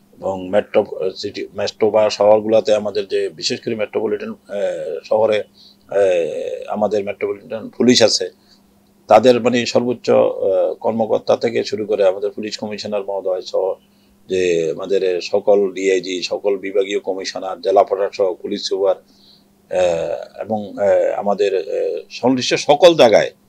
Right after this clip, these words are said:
আমরা এটার এই ইয়েটা প্রচার করেছি এবং আমাদের নির্দেশনা রয়েছে এটা কার্যকর করার জন্য, আহ, ল এনফোর্স করার জন্য। এর পাশাপাশি বিআরটি এর যে জনবল রয়েছে, বিআরটি এর যে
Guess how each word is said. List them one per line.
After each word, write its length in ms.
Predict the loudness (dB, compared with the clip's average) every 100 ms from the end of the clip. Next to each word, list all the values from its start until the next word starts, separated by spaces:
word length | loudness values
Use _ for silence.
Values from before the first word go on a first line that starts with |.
| _ _ _
আমরা 360 | 0 6 6 8
এটার 300 | 6 4 2
এই 400 | 0 -2 -6 -4
ইয়েটা 280 | 2 4 4
প্রচার 360 | 4 4 2
করেছি 420 | 2 -2 -2 0 0
এবং 400 | 0 -2 -4 -4
আমাদের 300 | -2 -2 -4
নির্দেশনা 480 | -4 -4 -4 -2
রয়েছে 320 | -2 -2 -2 -2
এটা 140 | 0
কার্যকর 460 | 2 4 4 0 -2
করার 260 | -2 -2
জন্য, 240 | -4 -14 -20
আহ, 720 | _ _ _ _ _ -4 2
ল 160 | 8 8
এনফোর্স 380 | 6 2 -2
করার 220 | 0 0 0
জন্য। 140 | 0
এর 120 | 0
পাশাপাশি 540 | 2 2 2 -2 -4 -4
বিআরটি 420 | 0 0 2 0
এর 100 | 0
যে 120 | -2
জনবল 380 | 0 0 0 0
রয়েছে, 280 | 0 -2 -2
বিআরটি 360 | -2 -2 0
এর 120 | -2
যে 220 | 0 0